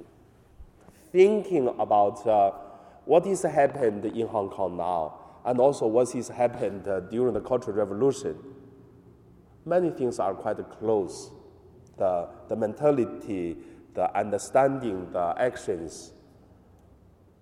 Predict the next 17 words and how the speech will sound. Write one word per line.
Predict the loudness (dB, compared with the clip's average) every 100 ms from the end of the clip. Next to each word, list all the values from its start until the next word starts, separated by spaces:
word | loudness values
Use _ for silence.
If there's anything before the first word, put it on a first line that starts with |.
| _ _ _ _ 0
And | 6
also, | 6 6 4 6 8 6 2 -12 -18 -20 -20 -20 _ -6
the | -6
faith | -4 2 4 4 -4 -14 -18 -16 2
also | 2 2 0 0
give | 0 0
us | 0 0 -2 -4 -2
a | 0
lot | 2 6 4 4 0
of | -2 -6 -12 -6
power | 0 4 4 2 -6 -16 -10
to | -4 0
live | 2 2 0 -8 -12 -6
in | -6
today's | -6 -4 -4 -4 2
present | 4 4 2 -2 2
life, | 4 4 2